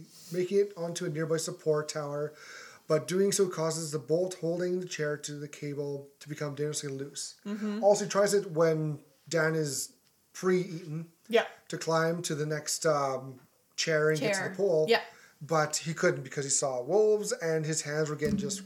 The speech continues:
Speaker 1: ripped apart.
Speaker 2: Yeah.
Speaker 1: His gloves were being ripped
Speaker 2: Yep.
Speaker 1: apart by the cable, which was cutting to his hands.
Speaker 2: Mm-hmm. 'Cause it's a metal cable. Like, I, I can see that.
Speaker 1: Yeah.
Speaker 2: But
Speaker 1: But like I said, why not take your skis?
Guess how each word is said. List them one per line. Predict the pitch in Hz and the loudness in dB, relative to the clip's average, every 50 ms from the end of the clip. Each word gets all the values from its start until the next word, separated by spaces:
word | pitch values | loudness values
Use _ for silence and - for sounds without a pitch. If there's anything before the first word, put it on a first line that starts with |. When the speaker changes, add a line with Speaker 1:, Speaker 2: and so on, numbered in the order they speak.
| - - - | -14 -14 -8
Speaker 1:
ripped | 139 143 160 - - | -4 -4 -4 -4 -6
apart. | 160 - - - 135 123 - - - | -10 -10 -8 -8 -10 -10 -10 -8 -4
Speaker 2:
Yeah. | 214 208 190 | -2 -2 -2
Speaker 1:
His | 143 | -2
gloves | 151 160 165 156 143 - - 139 | -2 0 0 0 0 -2 -6 -10
were | 139 | -10
being | 151 143 | -6 -4
ripped | 156 214 | -2 -2
Speaker 2:
Yep. | 330 - | -2 -2
Speaker 1:
apart | - 147 143 139 - - - - - - - - - _ | -4 -4 -6 -6 -8 -14 -16 -20 -20 -20 -20 -20 -4 _
by | 160 160 165 | 2 2 2
the | 165 | 2
cable, | - 160 160 147 139 | 2 0 0 0 0
which | 143 156 151 - | -2 -4 -4 -4
was | 139 143 131 131 - - - _ _ - | -4 -4 -4 -4 -8 -12 -16 _ _ -10
cutting | - 151 147 139 | -8 -8 -8 -8
to | - 139 | -8 -8
his | 135 - | -8 -8
hands. | - 131 127 123 117 117 120 - 226 | -8 -10 -10 -12 -12 -10 -8 -6 -6
Speaker 2:
Mm-hmm. | 226 220 214 202 196 208 196 - _ _ _ _ _ _ _ _ - | -4 -4 -4 -4 -4 -6 -8 -12 _ _ _ _ _ _ _ _ -10
'Cause | - 339 330 | -8 -6 -6
it's | 339 - | -4 -2
a | 269 | 0
metal | 254 233 220 214 | 2 2 2 2
cable. | 214 - 226 190 185 190 | 0 -2 -6 -4 -4 -4
Like, | 190 185 208 208 | -4 -2 0 2
I, | 233 233 233 - | 2 0 2 0
I | - 247 | -2 -2
can | - - 269 254 | 0 -2 -4 -4
see | 233 - - 220 214 220 | -4 -4 -4 -4 -4 -6
that. | 180 - - - - - 202 - - - _ - - | -6 -6 -6 -4 -4 -4 -6 -6 -10 -16 _ -14 -10
Speaker 1:
Yeah. | 160 147 - - - - _ _ _ | -8 -8 -8 -8 -12 -20 _ _ _
Speaker 2:
But | - 214 101 95 101 - - - - _ _ _ _ _ _ - | -6 -4 -2 -2 -2 -4 -6 -10 -16 _ _ _ _ _ _ -2
Speaker 1:
But | 165 170 | 2 2
like | 180 165 180 | 2 2 2
I | 196 | 4
said, | - 202 180 151 | 4 4 4 4
why | 139 151 160 | 4 2 2
not | 165 151 - | 2 0 0
take | - - 185 196 196 | 0 0 0 0 0
your | 233 240 | 0 -2
skis? | - - - - 240 233 202 190 214 233 233 233 - - | -2 -2 -2 -2 -2 0 0 0 0 -2 -2 -2 -2 -4